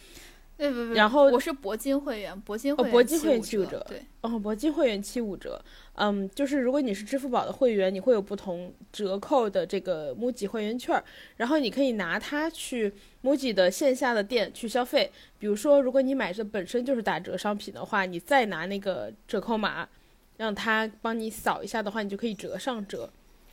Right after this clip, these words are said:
Speaker 2: 我上周特别特别的快乐，因为我拿着我的五折券儿去买了打折商品。<laughs> 然后，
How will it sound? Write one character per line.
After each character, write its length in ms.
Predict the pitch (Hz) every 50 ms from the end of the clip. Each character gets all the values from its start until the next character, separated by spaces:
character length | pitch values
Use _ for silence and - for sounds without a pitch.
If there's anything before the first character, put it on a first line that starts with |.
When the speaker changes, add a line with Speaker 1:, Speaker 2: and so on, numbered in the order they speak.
| -
Speaker 2:
我 80 | - 226
上 180 | - 339 320
周 140 | 262 269 285
特 120 | 277 320 302
别 80 | 240
特 80 | 233 254
别 80 | 220
的 60 | 202 196
快 240 | - - 269 226
乐， 80 | 202 196
因 120 | 202 233
为 60 | 247 240
我 100 | 208 190
拿 160 | 185 170 185
着 100 | 202 214
我 80 | 202
的 80 | 185 185
五 120 | 190 180
折 200 | 170 - 170 165
券 160 | 175 - 240 202
儿 100 | - - - - - - _
去 80 | -
买 140 | 269 247 196
了 80 | - 208
打 180 | - 214 185
折 200 | 196 - 180 185
商 240 | 202 - 233 214 220
品。 200 | 214 - - - - - - - - -
<laughs> 1120 | - - 494 494 - - - 480 392 339 - - 554 - 392 - - 605 554 554 587 539 466
然 120 | 277 311
后， 80 | 311 -